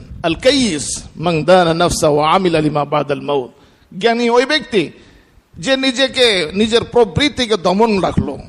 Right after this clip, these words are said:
দমন করলো এবং আখিরাতের জন্য, সামনের জীবনের জন্য প্রস্তুতি নিল। সামনের জীবন দেখা যাচ্ছে না, পর্দার আড়ালে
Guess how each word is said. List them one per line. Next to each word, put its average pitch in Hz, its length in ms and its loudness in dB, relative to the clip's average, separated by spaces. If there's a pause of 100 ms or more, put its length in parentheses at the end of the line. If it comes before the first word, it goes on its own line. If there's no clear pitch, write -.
(120)
দমন 226 280 0
করলো 151 360 -6 (480)
এবং 180 200 2 (120)
আখিরাতের 190 680 0
জন্য, 147 460 -4
সামনের 277 520 -4
জীবনের 202 380 -2
জন্য 190 180 0
প্রস্তুতি 170 480 -2
নিল। 117 220 -14 (540)
সামনের 285 480 -2
জীবন 170 360 -2 (540)
দেখা 220 240 0
যাচ্ছে 262 360 -2
না, 214 200 0
পর্দার 226 400 0
আড়ালে 220 560 2